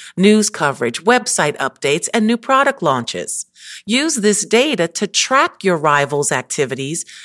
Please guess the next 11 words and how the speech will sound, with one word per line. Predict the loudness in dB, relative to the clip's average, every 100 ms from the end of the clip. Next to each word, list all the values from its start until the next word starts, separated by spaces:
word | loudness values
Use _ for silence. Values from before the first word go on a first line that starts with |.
| -2
and | 0 0 2
analyze | 4 4 4 2 0 0
market | 0 0 -4 -6
trends. | -6 -6 -8 -12 -14 -14 _ -20 -20 -2
Analyzing | 0 2 4 4 4 2 -2 -2
this | -2 -2
data | -2 -2 -4 -8 -10 -20 0
can | 2
help | 4 2
you | -2
better | 2 4 4